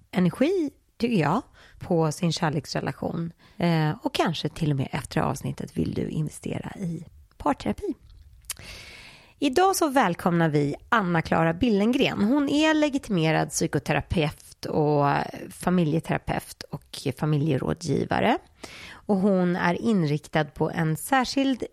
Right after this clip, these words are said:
gren inom parterapi som heter Emotionally Focused Couple Therapy. Eh, jag säger det på engelska för att den här inriktningen utvecklades av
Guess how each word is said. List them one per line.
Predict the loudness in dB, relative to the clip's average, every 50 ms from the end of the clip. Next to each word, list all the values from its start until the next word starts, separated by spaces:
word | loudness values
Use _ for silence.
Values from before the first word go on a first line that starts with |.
| _ _ _ _ _
gren | -6 -4 -2 0 2 2 2 4 4 2 0 0 0
inom | 0 0 2 2 2 0 0
parterapi | 0 0 0 0 0 -2 -2 -2 -2 -2 0 0 -2 -2
som | -4 -2 0 0
heter | 0 0 -2 -2 -4 -2 0
Emotionally | 0 2 4 4 4 2 2 0 0 0 2 2 2 2 2 0
Focused | -2 -4 -2 0 0 0 0 -2 -4 -4 -4 -6 -6 -2
Couple | -2 -2 -2 -2 -6 -6
Therapy. | -6 -6 -6 -6 -6 -4 0 0 0 0 -2 _ -16 -18 -16 -16 -16 -18 -18 -20 -14 -4
Eh, | -2 0 2 2
jag | 0 2
säger | 2 2 4 4
det | 2
på | 0 -2
engelska | -2 0 2 2 2 2 0 0 0 0 0
för | 2 2 0
att | 0 0 -2
den | -2 0 0 2
här | 2 2 4 2 2
inriktningen | 2 2 2 2 2 2 0 -2 0 0 2 2 2 0
utvecklades | -2 -4 -4 -2 -4 -4 -2 -2 0 0 0 -2 -2 -6 -6
av | -4 -2 -2 -2 -4